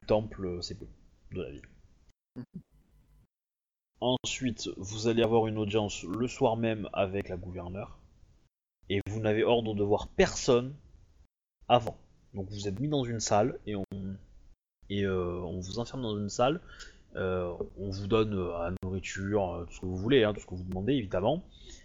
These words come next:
mais, euh, personne ne, ne s'entretient avec vous.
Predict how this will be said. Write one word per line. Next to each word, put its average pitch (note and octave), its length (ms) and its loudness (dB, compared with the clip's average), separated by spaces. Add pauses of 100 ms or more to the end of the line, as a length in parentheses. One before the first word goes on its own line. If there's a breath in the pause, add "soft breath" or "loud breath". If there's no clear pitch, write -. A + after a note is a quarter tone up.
(140 soft breath)
mais, C3 400 2
euh, G2 720 0
personne C#3+ 420 -4
ne, G#2+ 300 -2
ne G2+ 100 -6
s'entretient G#2 360 -6
avec G#2 180 -6
vous. F2 200 -12